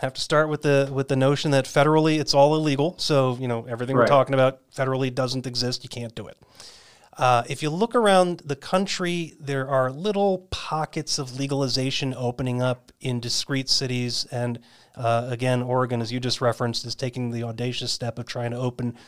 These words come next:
Speaker 1: psilocybin to the whole state. Um, and it's I P thirty-four. It's their, their initiative, which is on the ballot for November.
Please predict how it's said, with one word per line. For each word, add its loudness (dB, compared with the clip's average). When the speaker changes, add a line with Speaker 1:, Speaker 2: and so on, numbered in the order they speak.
Speaker 1:
psilocybin 0
to -6
the -4
whole -2
state. -6
Um, 0
and -6
it's -10
I 2
P -4
thirty-four. -4
It's -10
their, -10
their -6
initiative, -8
which -10
is -6
on 2
the 0
ballot 2
for -12
November. -6